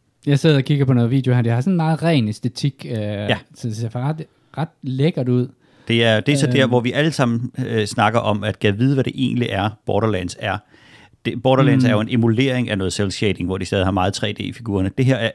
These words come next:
Speaker 2: ægte cel-shading, hvor du får det der tegneserie-look.
Speaker 1: Mm. Er det, øhm, en ting, der undrer mig lidt, du siger, den første time er gratis, men, men på alle spil, du køber på Steam, kan du jo refundere dem, hvis det er, at du har spillet mindre end en time, tror jeg nok.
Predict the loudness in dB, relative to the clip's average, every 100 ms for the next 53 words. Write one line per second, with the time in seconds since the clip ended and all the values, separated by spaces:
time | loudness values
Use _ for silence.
0 | -4 -4 -4 -4 -6 -4 -6 -4 -4 -4
1 | -6 -4 -4 -4 -4 -2 -2 -4 -6 -6
2 | -4 -6 -6 -20 _ _ 2 2 2 -6
3 | _ _ -20 -20 _ 0 4 6 6 6
4 | 4 2 0 -8 -20 _ -4 2 2 4
5 | 4 4 4 2 0 0 2 2 2 0
6 | -2 -2 0 2 0 0 0 0 0 -2
7 | -2 -2 0 0 -2 0 0 0 0 -2
8 | -2 -2 -2 -2 -8 -12 -6 -2 -2 -2
9 | -4 -2 -2 -2 -4 -4 -6 -6 -6 -8
10 | -10 -10 -6 -4 -4 -6 -8 -10 -8 -8
11 | -10 -14 -10 -6 -4 -6 -6 -6 -8 -10
12 | -10 -8 -8 -8 -10 -8